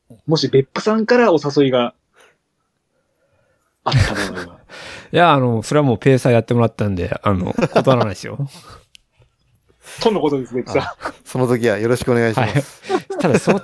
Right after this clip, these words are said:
Speaker 2: 俺にその能力があるかどうかは分かんないよね。
Speaker 3: <laughs>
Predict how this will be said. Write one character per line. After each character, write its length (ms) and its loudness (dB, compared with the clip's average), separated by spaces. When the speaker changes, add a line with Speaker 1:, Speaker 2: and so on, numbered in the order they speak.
Speaker 2:
俺 300 2
に 140 2
そ 120 2
の 120 4
能 180 6
力 220 4
が 80 6
あ 40 6
る 60 2
か 100 -2
ど 140 -2
う 60 -6
か 160 0
は 100 4
分 60 -2
か 100 4
ん 40 -2
な 80 -2
い 20 -4
よ 80 -8
ね。 240 -14
Speaker 3:
<laughs> 80 -4